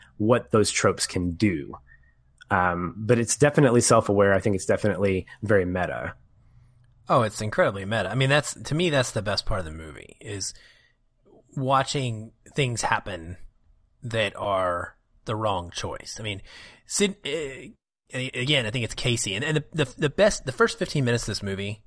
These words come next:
Speaker 2: frankly, are, I mean, stellar. They would make the best horror short film that you would ever, you could ever get. I mean, it is, it is an amazing scene. And,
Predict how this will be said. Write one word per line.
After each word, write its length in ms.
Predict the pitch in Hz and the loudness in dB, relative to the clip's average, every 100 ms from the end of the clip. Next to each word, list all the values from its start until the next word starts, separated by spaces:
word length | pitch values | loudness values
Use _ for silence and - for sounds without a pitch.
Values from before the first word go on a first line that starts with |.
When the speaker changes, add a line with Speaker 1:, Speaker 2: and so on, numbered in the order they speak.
| _ _ | _ _
Speaker 2:
frankly, 440 | - 117 110 95 | -2 0 -2 -4
are, 520 | - 95 90 87 82 - _ _ _ _ _ _ _ _ - | 0 2 2 0 -4 -10 _ _ _ _ _ _ _ _ -4
I 60 | |
mean, 300 | 113 87 80 - | -2 -4 -10 -18
stellar. 640 | - - - 104 73 - - - | -10 -8 -2 -2 -2 -8 -12 -6
They 160 | 135 147 | 0 2
would 160 | 156 | 4
make 440 | 135 123 117 - - - _ | 2 2 0 -6 -18 -20 _
the 240 | 113 120 | -6 -2
best 360 | 120 147 143 - | 2 2 2 -4
horror 500 | 113 - 139 127 120 | -10 0 4 6 4
short 320 | - 123 113 | 2 2 0
film 440 | - 98 85 85 90 - - _ - _ _ | -2 -6 -4 -6 -8 -12 -18 _ -20 _ _
that 120 | 107 | -10
you 160 | 117 117 | -6 -2
would 100 | 113 | 2
ever, 200 | 117 107 | 2 0
you 240 | 101 117 | -2 -2
could 120 | 117 | 0
ever 180 | 98 90 | -2 -4
get. 360 | 85 80 - - - - _ 107 | -8 -12 -14 -16 -18 -20 _ -8
I 60 | |
mean, 140 | 104 110 | -4 -2
it 100 | 117 | 0
is, 220 | 117 101 - | 0 -4 -6
it 80 | |
is 140 | 120 113 | -6 -6
an 80 | 107 | -8
amazing 600 | 107 117 123 131 131 123 | -6 -4 -2 0 0 -2
scene. 360 | - 98 85 | -4 -6 -8
And, 220 | 107 131 | -4 -4